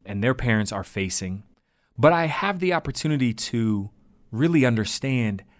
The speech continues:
how deeply a parent wants to have their son or daughter protected and not taken advantage of, but yet not always know where they can go to get unbiased,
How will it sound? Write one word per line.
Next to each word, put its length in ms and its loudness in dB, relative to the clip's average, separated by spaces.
how 240 0
deeply 640 0
a 60 6
parent 640 0
wants 380 2
to 200 0
have 300 -2
their 140 2
son 340 0
or 60 0
daughter 400 0
protected 800 -10
and 160 0
not 220 4
taken 320 -2
advantage 460 -2
of, 260 -20
but 140 4
yet 220 4
not 380 0
always 380 2
know 120 2
where 380 2
they 140 2
can 260 -2
go 300 2
to 240 -4
get 240 -8
unbiased, 840 2